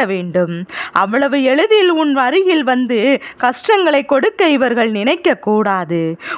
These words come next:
உன் குடும்பத்தில் ஒருவரை தொட்டாலும் அந்த இடத்தில் நீ இருப்பாய் என்பது அவர்களுக்கு புரிய வேண்டும். என் பிள்ளையே, இந்த சூழ்நிலைகளை எல்லாம் தெரிந்து, புரிந்து, எப்போதும் என்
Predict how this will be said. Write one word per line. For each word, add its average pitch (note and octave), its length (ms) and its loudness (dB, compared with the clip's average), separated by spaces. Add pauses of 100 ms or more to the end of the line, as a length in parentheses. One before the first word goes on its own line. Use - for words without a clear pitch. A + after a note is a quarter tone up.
(120)
உன் C4+ 120 4 (100)
குடும்பத்தில் F4+ 640 2
ஒருவரை C4+ 360 2 (140)
தொட்டாலும் F#3 640 -2 (480)
அந்த A#3+ 200 0 (160)
இடத்தில் D#4 500 2
நீ C4+ 60 4 (160)
இருப்பாய் C#4+ 580 0
என்பது D4 300 0 (100)
அவர்களுக்கு D#4+ 560 0 (100)
புரிய C#4 260 4 (140)
வேண்டும். E3+ 500 -2 (480)
என் C#4 240 0
பிள்ளையே, G4+ 500 2 (200)
இந்த E4+ 240 0 (100)
சூழ்நிலைகளை F4+ 720 2 (120)
எல்லாம் A3 400 -2 (120)
தெரிந்து, A3 460 0 (540)
புரிந்து, A#3+ 540 2 (580)
எப்போதும் A4+ 600 0
என் F4 120 -4